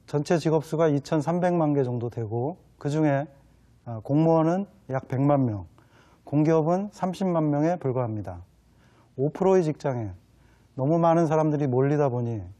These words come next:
개인적으로는 물론 국가적으로 여러 가지, 어, 부작용이 나타나고 있습니다. 아, 청년층들이, 아, 공무원, 공기업을 희망하는 이유는 아마도,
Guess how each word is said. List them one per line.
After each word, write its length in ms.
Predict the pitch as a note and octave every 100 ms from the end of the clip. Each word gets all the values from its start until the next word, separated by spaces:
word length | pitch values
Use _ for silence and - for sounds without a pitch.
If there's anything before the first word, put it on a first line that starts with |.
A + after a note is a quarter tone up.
| _ _ _ _ _ _
개인적으로는 720 | - C#3+ E3+ F3 E3 D#3+ E3 D#3+
물론 400 | C3 C#3+ B2+ F2+ - _ _ _ _
국가적으로 760 | C3+ - D#3+ D3+ C3+ B2+ E3
여러 200 | C3+ C3+
가지, 340 | C#3+ C3+ C#3 E3+ - _ _
어, 140 | A2 A2
부작용이 460 | C#3 D#3+ D3+ D#3
나타나고 380 | C#3 - A#2+ A2+
있습니다. 420 | G2+ G#2 F2 E2+ F2 _ _ _ -
아, 300 | A#2+ B2 B2
청년층들이, 1120 | F3+ G#3 A3 G3 G3 D#3+ D3 D#3 G#2+ - _ _ _ _ -
아, 120 | A2+
공무원, 640 | G#2+ D3 F3 F3 C3+ G#2 - -
공기업을 520 | C#3 D#3 F3+ F3 F3+
희망하는 500 | F3+ F#3+ F#3 F3 D3
이유는 580 | B2+ B2 C3+ D3 G#2 F#2
아마도, 600 | G#2 C3 C#3 C#3 E3 A3+